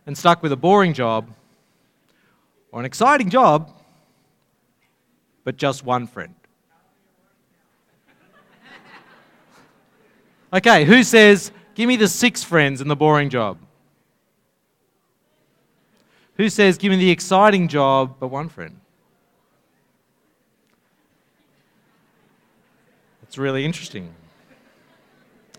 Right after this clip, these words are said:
We all, we all crave satisfaction.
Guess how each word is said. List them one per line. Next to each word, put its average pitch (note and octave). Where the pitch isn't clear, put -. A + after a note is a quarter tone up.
We G3+
all, B3+
we E3+
all A3+
crave D#3+
satisfaction. D#3